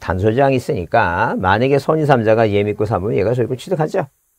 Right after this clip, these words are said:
갑이 입증하기 쉽지 않아요. 왜? 믿고 삼은 선이 무과실로 추정하니까 입증하기 쉽지 않아요. 그래서 여기 법원의 촉탁에서 뭐가 들어와요?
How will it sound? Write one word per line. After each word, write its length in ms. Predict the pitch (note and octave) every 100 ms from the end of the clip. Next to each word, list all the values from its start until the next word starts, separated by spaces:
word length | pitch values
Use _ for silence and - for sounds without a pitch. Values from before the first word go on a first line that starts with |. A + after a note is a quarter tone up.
| _ _ _ -
갑이 260 | G#2+ D3
입증하기 380 | A2+ A2+ A#2+ C3
쉽지 220 | - -
않아요. 600 | G#2+ B2 F2 D2+ G#2 D#3+ -
왜? 280 | F2 F2+ D#2
믿고 280 | G#2+ A#2+ C3
삼은 380 | G#2+ G#2 C3+ - _ _
선이 420 | - - G#2 B2+ G2
무과실로 440 | F#2 A2+ A2+ F#2+
추정하니까 600 | - D#3 B2+ E2+ - D2+
입증하기 360 | F#2 B2 A#2 -
쉽지 180 | -
않아요. 320 | B2 - - D#2
그래서 260 | F2 A2+ G2
여기 400 | A2 B2+ G2 A2
법원의 420 | G#2 G2+ B2 A#2+
촉탁에서 500 | - - A#2+ F#2 G2
뭐가 240 | D#2+ G2
들어와요? 340 | F2 E2+ -